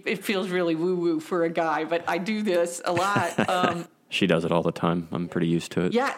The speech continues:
Speaker 1: touch is really important. It,
Speaker 2: Mm.
Speaker 1: biologically, it brings our stress down. And so
Speaker 2: Wow.
Speaker 1: again, if we don't have somebody else doing that,
Speaker 2: Mm-hmm.
Speaker 1: doing it for ourselves, just putting your hand over your heart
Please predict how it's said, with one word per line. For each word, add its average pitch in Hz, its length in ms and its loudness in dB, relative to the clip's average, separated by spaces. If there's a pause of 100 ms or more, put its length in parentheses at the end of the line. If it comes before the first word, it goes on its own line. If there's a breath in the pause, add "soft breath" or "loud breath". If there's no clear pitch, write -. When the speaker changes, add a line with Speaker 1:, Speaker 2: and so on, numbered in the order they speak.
Speaker 1:
touch 311 380 -2
is 370 180 -2
really 220 360 -2
important. 240 720 -2
It, - 100 -8
Speaker 2:
Mm. 214 160 6
Speaker 1:
biologically, 220 1000 2
it 185 100 -4
brings 220 300 -2
our 220 100 0
stress 220 460 -4
down. 98 340 -6 (300 loud breath)
And 208 160 -4
so 220 200 -2
Speaker 2:
Wow. 190 280 6
Speaker 1:
again, 156 260 -2
if 190 220 -4
we 220 140 0
don't 226 200 0
have 214 280 -4
somebody 196 500 -2
else 208 360 -4
doing 202 500 -2
that, 139 500 -2 (260)
Speaker 2:
Mm-hmm. 90 680 2 (220)
Speaker 1:
doing 214 280 0
it 226 160 -4
for 226 120 -2
ourselves, 220 680 -4
just - 380 -8
putting 226 260 -2
your 214 120 -2
hand 208 300 -2
over 202 160 -4
your 190 140 -4
heart 202 460 -4